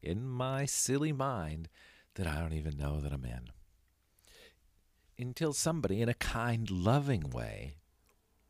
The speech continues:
may point out that I put myself into a prison. And not by saying, "Hey, you did this or you did that," but just showing me something that I may not have seen.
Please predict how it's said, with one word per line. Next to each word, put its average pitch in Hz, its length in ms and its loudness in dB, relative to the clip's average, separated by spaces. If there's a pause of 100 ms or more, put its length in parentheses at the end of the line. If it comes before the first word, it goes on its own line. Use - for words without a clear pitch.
(460)
may 95 280 4
point 117 480 -2
out 98 420 0 (240)
that 80 100 0
I 73 120 4
put - 320 -4
myself - 480 -6
into - 240 -10
a - 80 -8
prison. 57 560 -10
And 123 120 -2
not 151 220 0
by 170 160 6
saying, 104 460 2 (340)
"Hey, 147 120 2
you 113 200 4
did 110 220 2
this 101 260 2
or 87 60 0
you 90 160 2
did 76 260 -2
that," 98 300 -2 (640)
but 160 100 -2
just - 180 2
showing 165 460 0
me 82 80 -2
something 85 520 -4
that 85 200 -4
I 101 140 2
may 117 200 0
not 73 280 -2
have 82 100 -4
seen. 135 380 -4